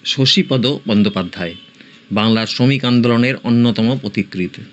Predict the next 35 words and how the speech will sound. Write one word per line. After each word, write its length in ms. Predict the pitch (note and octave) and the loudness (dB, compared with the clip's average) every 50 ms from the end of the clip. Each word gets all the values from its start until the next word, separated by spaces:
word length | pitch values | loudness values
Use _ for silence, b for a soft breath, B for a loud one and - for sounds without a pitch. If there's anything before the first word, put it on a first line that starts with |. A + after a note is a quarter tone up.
| - - - - - - | -20 -20 -20 -20 -18 -16
স্থানীয় 520 | - - - - B2+ C3+ C#3 C#3 C#3+ C#3+ | -16 -14 -6 -4 0 0 2 2 2 0
শ্রমিকদের 500 | C#3 - B2+ A#2+ B2 A#2+ A#2+ A2 B2+ B2 | 0 0 2 2 2 2 2 0 0 2
নিয়ে 320 | A#2+ A#2 A#2+ A#2+ A#2+ C3 C#3 | 2 2 4 2 2 0 -2
এক 260 | - - G#2+ - - | -2 -4 -4 -4 -4
সভা 280 | - - G2+ G2+ A#2+ | -6 -4 -4 -4 -2
ডাকলেন 400 | A2+ A2 A2+ G#2 A#2 A#2 A2+ A2 | -4 -4 -6 -4 -4 -2 -2 0
তিনি। 320 | G2+ A#2+ A#2+ B2 B2+ C3+ C#3 C#3 B B B B B B B B B - | 0 2 2 2 2 0 0 -4 B B B B B B B B B -10
শুনলেন 540 | - - - C#3+ D#3 E3 D#3 C#3 C3+ D#3 E3+ | -8 -2 0 2 2 2 2 0 -2 -4 -6
তাদের 420 | - - B2 A#2 A2 B2 B2 A2+ G#2 | -6 -4 -4 -2 0 0 0 0 2
দুর্দশার 480 | A2 A2 G2 F#2 A2 G2+ - G#2+ G2 - | 2 2 2 0 0 -2 -2 -4 -4 -4
কথা। 300 | - F2+ - - D#2+ D#2 - - - - - - | -8 -10 -10 -10 -10 -10 -12 -16 -20 -20 -12 -6
তার 140 | G#2 G#2+ | -2 0
মনে 280 | A2 A2+ A2+ A#2 B2 B2 | 2 4 4 4 4 2
হলো 340 | B2 C3 B2+ C3+ C3 C3+ - - | 2 2 2 2 0 -2 -4 -6
শ্রমিক 400 | - - A#2+ A#2 C3+ D3 C#3 C#3 | -6 -4 -2 0 0 0 -2 -2
শ্রেণীর 300 | - B2 A#2+ A#2 A#2 A#2 | -2 -2 0 2 2 2
মধ্যে 420 | A2+ A2+ G2+ G2 - A#2+ A#2+ - - | 2 0 0 -2 -2 -2 -2 -2 -2
শিক্ষার 540 | - - - A#2+ - - - C3 B2 A#2+ G#2+ - - - - | -2 -2 0 -2 -2 -4 -6 -6 -6 -6 -8 -10 -16 -10 -8
প্রসার 420 | A2 G#2 - - B2+ B2 A#2 A#2 - - | -6 -4 -4 -2 -2 -2 -4 -6 -8 -10
ঘটানো 360 | G#2+ G2+ F2+ A2 A2 A#2 C3 C#3 | -8 -6 -4 -2 0 0 0 0
প্রয়োজন, 520 | C#3 - A2+ G#2+ G#2 G2 F#2+ F#2 E2+ E2+ - B B B B B B B B B B B B - | 0 0 0 0 2 0 0 -2 -2 -4 -10 B B B B B B B B B B B B -2
নয়তো 460 | A#2+ C3 D3+ D#3 D3 E3 E3+ G3 G#3+ | 0 0 0 0 0 0 0 2 2
নিজেদের 560 | D#3+ B2+ B2+ A#2+ C3+ C3 C#3 C#3+ C3+ A#2+ G#2 | 2 4 4 4 2 2 0 -2 -2 -2 -4
দাবি 300 | F#2 - A2+ A2+ B2+ D#3+ | -4 -4 -4 -2 -4 -2
দাওয়া 360 | D#3 D#3+ D#3+ D3+ D#3+ D#3+ D#3 - - - | -2 -2 -2 0 -2 -2 -4 -6 -10 -6
কখনোই 580 | A#2+ A#2 A2 - - C3+ C#3 D#3 F3+ F#3+ F#3 - - - - | -6 -6 -6 -2 -2 0 2 2 2 2 0 -2 -4 -4 -4
মালিক 280 | A#2 A2+ A#2 B2 A#2 - - | -2 -2 0 -2 -4 -6 -8
পক্ষের 340 | - G#2 - - - A#2 G2+ | -10 -12 -8 -4 -4 -4 -4
কাছে 280 | - A#2 A2 - D3+ | -4 -8 -6 -4 -6
সঠিকভাবে 640 | D3 - - B2+ C3 - E3+ D#3 C3+ A#2+ A2+ A#2+ B2+ | -6 -4 -6 -8 -4 -4 -4 -2 -2 0 0 0 0
তুলে 240 | A#2+ A2+ G2+ G#2 G#2 | 0 0 0 2 2
ধরতে 300 | G2+ F#2+ F#2+ - - - | 0 -2 -2 -4 -4 -4
পারবেন 360 | G3 B2+ G#2+ G2 G2 G#2 G2+ | -2 -2 -2 -2 0 2 2
না 160 | A2+ C3+ E3+ | 2 0 0
তাঁরা, 300 | - - F#2+ D#2+ D#2 C#2+ | -2 -4 -6 -6 -8 -10